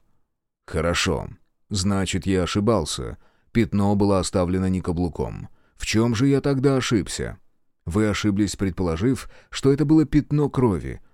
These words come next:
сказал лорд Дарси. «Только не говорите,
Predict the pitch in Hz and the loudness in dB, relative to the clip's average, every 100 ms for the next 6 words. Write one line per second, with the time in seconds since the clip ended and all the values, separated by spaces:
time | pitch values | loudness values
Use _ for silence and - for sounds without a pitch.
0 | - - 110 90 92 95 101 107 131 85 | -10 -2 0 0 0 0 0 0 0 -2
1 | - - - _ _ _ _ _ _ - | -6 -10 -14 _ _ _ _ _ _ 2
2 | 113 120 120 123 117 117 104 76 60 - | 4 4 4 2 4 4 4 0 -6 -8
3 | - - | -10 -10